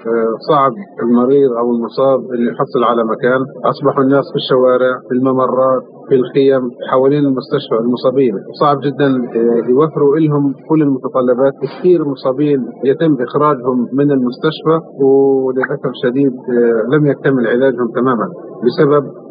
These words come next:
كثرة الحالات وكثرة المصابين. يوميًا ممكن يجي عن المستشفى بالمئات الأطباء مهما كان عددهم كبير، لا يمكن أنهم، آه، يلاحظوا أو يستوعبوا الأعداد. للأسف كل ساعة، كل ساعتين تكون مجازر في المدنيين،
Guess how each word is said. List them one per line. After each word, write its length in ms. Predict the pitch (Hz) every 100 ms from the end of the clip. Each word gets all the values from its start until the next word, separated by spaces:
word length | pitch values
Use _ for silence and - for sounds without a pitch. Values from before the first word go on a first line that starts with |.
| -
كثرة 320 | 180 165 123
الحالات 360 | 117 131 127 151 147
وكثرة 380 | 170 156 139 127
المصابين. 580 | 120 117 127 120 147 156 - 123
يوميًا 440 | 123 156 165 151
ممكن 460 | 131 139 151 139 143
يجي 180 | 147
عن 100 | 131 127
المستشفى 420 | 117 - - 123 104 -
بالمئات 500 | 143 175 160 131 143 156 -
الأطباء 520 | 131 139 147 135 160
مهما 300 | 160 170 143
كان 220 | 131 147 135 123
عددهم 340 | 127 123 123 120 120
كبير، 200 | 131 143
لا 160 | 120 123
يمكن 440 | 131 165 165 143
أنهم، 380 | 143 143 143 139 -
آه، 340 | 120 123 120 123
يلاحظوا 420 | 135 160 143 147
أو 100 | 135
يستوعبوا 480 | 127 160 156 139 131
الأعداد. 380 | 120 120 135 117 117
للأسف 320 | 147 147 147 147 - - -
كل 140 | 180 156
ساعة، 220 | 170 147
كل 120 | 135 202
ساعتين 320 | 214 - 170 160 - - - -
تكون 220 | 165 151
مجازر 420 | 139 127 170 143 139
في 60 | 135
المدنيين، 600 | 127 127 127 135 143 139